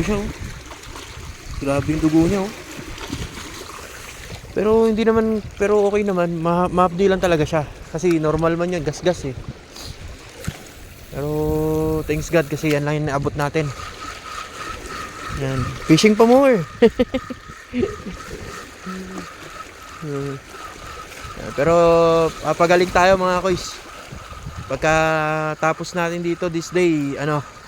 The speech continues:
ah, papagaling tayo. Ganun talaga eh, kasama sa pagpipishing yan. May mga circumstances talaga na hindi natin inaasahan.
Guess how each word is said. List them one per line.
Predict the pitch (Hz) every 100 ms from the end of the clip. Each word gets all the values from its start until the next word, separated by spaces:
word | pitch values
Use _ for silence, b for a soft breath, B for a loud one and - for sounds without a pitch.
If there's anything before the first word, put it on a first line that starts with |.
| -
ah, | 135 127
papagaling | 135 139 143 143 143
tayo. | 135 127 120 - - - - - - - - - - - - - - - - - -
Ganun | - 135 143
talaga | 156 160
eh, | 127 113
kasama | 120 135 143 143
sa | 156
pagpipishing | 151 156 160 156 165 165
yan. | 143 120 - - - B B - - - -
May | 120 131
mga | 147 151
circumstances | 143 151 143 156 147 - 151 147 151
talaga | - 151 147
na | 151 156 151
hindi | 147
natin | 151 151 151
inaasahan. | 151 156 147 147 151 147